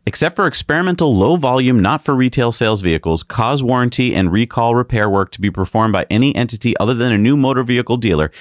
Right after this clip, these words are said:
including post-sale software and hardware upgrades or changes to vehicle function and features and accessories for new motor vehicles sold by licensed new motor vehicle dealer, provided, however, this language shall not include any post-sale software upgrades to the motor vehicle's navigation or entertainment systems."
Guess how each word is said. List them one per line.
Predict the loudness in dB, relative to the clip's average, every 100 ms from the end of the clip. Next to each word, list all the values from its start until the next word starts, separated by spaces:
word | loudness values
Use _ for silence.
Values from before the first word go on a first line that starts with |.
| -8
including | -2 0 2 0 2 0
post-sale | 0 -2 -2 -2 -2
software | -2 -4 -2 0
and | 0
hardware | -2 -2 0 0
upgrades | -2 -2 0 -2 -4 -12 -2
or | -2
changes | 0 -2 0 -2
to | -2
vehicle | 0 0 -2
function | -2 -2 0 -2
and | 0
features | -2 -2 -4 -4 -10 -4
and | -2
accessories | -2 -4 -2 -2 -2
for | 0
new | 2 2
motor | 2 0
vehicles | -2 -2 -4 -2
sold | -2 0
by | 0 -2
licensed | 0 -2 -2 -2 0
new | 0
motor | 0 -2
vehicle | -2 -2 -2
dealer, | 0 0 0
provided, | -2 -2 -2 0 0
however, | 0 2 0 0 -2 -6 -4
this | -4 0
language | -2 0 -2
shall | 0 0
not | 2 0 0
include | -2 0 2 2
any | 2 0
post-sale | 0 -2 -2 0 -2 -2
software | -2 -4 0 -2
upgrades | -2 -4 -2 -2 -2
to | -2
the | 0
motor | 0 0
vehicle's | 0 0 -2 -2
navigation | -2 -2 -2 -2 -2 -2
or | 0
entertainment | 0 0 -2 0 0 0
systems." | -4 -8 -12 -18